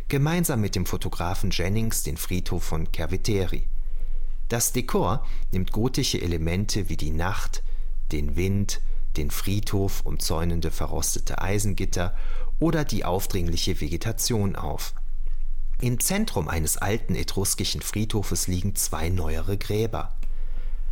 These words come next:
Eines dieser Gräber ist das von Damiens Mutter und beinhaltet das Skelett eines Schakals. Ein anderes Grab beinhaltet den Leichnam des wahren Sohns des Diplomaten, dem der Schädel eingeschlagen worden ist.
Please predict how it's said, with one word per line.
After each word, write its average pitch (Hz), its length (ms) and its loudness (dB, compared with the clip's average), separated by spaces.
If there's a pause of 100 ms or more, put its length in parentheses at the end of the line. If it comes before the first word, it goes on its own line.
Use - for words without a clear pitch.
(220)
Eines 196 380 0
dieser 80 300 -2
Gräber 87 480 -2
ist - 200 -2
das 90 180 -2
von 98 180 0
Damiens 104 480 0
Mutter - 340 0
und - 160 0
beinhaltet 98 640 0
das 92 200 0
Skelett - 540 -2
eines 85 280 0
Schakals. - 720 -2 (420)
Ein 107 180 -2
anderes 143 480 0
Grab 80 380 -2
beinhaltet 101 640 -2
den 80 140 -4
Leichnam 85 540 -2
des - 180 -2
wahren 123 360 -2
Sohns - 340 -2
des - 180 -4
Diplomaten, 78 760 -2 (420)
dem 82 120 0
der 92 120 0
Schädel 117 420 0
eingeschlagen - 800 0
worden 78 280 0
ist. - 340 0